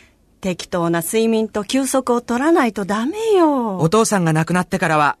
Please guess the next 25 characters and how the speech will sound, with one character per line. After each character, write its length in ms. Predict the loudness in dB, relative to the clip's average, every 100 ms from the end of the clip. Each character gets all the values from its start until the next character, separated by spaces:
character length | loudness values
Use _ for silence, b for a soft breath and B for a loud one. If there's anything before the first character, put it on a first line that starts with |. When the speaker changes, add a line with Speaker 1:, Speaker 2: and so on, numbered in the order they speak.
| _ _ -6
Speaker 2:
僕 260 | 0 0 2
が 140 | 0
家 240 | 2 2 2
の 100 | 0
中 180 | 0
心 200 | 0 0
と 100 | 2
な 120 | 0 0
っ 40 |
て 140 | -4
生 180 | -2 0
活 240 | 0 0 0
を 60 |
支 100 | 0 0 0
え 80 |
な 100 | 2
け 100 | 2
れ 60 | 0
ば 140 | 0
な 80 | -2
ら 80 | -2
な 120 | -2
い 40 | -2
ん 80 |
だ。 160 | -6 -12